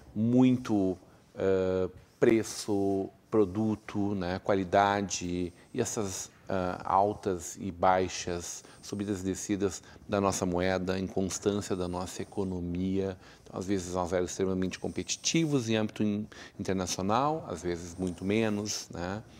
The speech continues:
E também essa migração do couro muito pra região centro-oeste, né? A gente era o grande produtor de gado bovino aqui, a principal matriz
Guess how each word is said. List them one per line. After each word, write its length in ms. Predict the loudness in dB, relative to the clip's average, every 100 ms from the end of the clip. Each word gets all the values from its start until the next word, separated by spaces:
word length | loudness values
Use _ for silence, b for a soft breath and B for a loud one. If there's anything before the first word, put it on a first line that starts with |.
| B B B B B
E 40 |
também 280 | 2 4 4
essa 180 | 4 4
migração 880 | 4 6 6 4 6 6 6 2 -2 -4
do 340 | -8 -6 -6
couro 640 | -2 4 4 6 4 2 -2 B B B
muito 180 | -2 2
pra 80 | 2
região 320 | 2 0 -2
centro-oeste, 680 | 0 -2 2 2 2 -2 -6
né? 260 | -4 -2 -2
A 20 |
gente 340 | -4 -4 -2 2
era 380 | 4 4 0 -6 B B B
o 60 |
grande 320 | 2 2 2
produtor 640 | -2 -4 -4 0 4 4 2 -8
de 260 | -8 -6 -2
gado 260 | 0 0
bovino 440 | 0 -2 0 -4 -4
aqui, 440 | -6 -2 0 0
a 40 |
principal 360 | -2 -4 0 2
matriz 560 | 2 -4 -2 0 -2